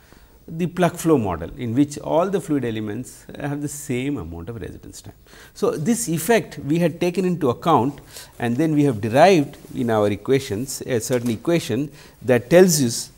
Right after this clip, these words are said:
tells us that the constant, suppose this reaction A goes to B and then the rate constant is K, first order rate constant K. We have shown this,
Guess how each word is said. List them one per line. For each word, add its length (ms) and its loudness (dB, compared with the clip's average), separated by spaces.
tells 300 6
us 240 4
that 520 4
the 420 4
constant, 560 2
suppose 280 0
this 180 4
reaction 580 4
A 200 4
goes 260 -2
to 120 -6
B 400 -2
and 140 -2
then 180 -2
the 80 0
rate 220 0
constant 440 -2
is 160 -10
K, 340 0
first 300 -6
order 200 -2
rate 180 -6
constant 340 -10
K. 180 0
We 180 0
have 100 2
shown 300 8
this, 320 2